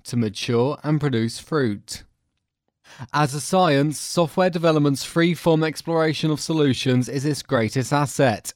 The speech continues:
allowing the adventurous to investigate new ideas by experimenting and learning. The general rule here is that not everything that can be done should be done.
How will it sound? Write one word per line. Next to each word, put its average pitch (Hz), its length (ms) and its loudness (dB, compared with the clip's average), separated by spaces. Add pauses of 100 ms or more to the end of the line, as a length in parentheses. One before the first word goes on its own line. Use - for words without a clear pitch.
allowing 117 420 0
the 107 120 2
adventurous 127 600 0
to 131 120 0
investigate 123 600 0
new 143 200 4
ideas 131 480 2
by 131 220 0
experimenting 123 840 0
and 131 200 0
learning. 131 520 2 (340)
The 135 120 0
general 175 360 0
rule 165 260 2
here 123 340 2
is 127 160 -6
that 127 160 -2
not 135 300 0
everything 151 520 0
that 123 180 -2
can 127 140 0
be 127 100 2
done 131 360 2
should 151 340 -2
be 147 120 2
done. 110 440 2